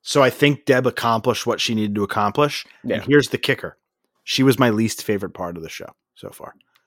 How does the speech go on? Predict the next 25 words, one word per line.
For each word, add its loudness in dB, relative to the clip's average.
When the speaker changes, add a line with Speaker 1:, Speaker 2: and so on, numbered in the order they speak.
Speaker 1:
Deb, 6
to -2
me, 0
it's 2
a 4
different 4
Deb. 0
Like, 2
this 6
isn't 8
Deborah 6
Morgan. -4
This 4
isn't 4
the 4
foul-mouthed 6
cop 8
who 6
says 4
the 4
F 2
word 8
every 4
two 0
sentences 2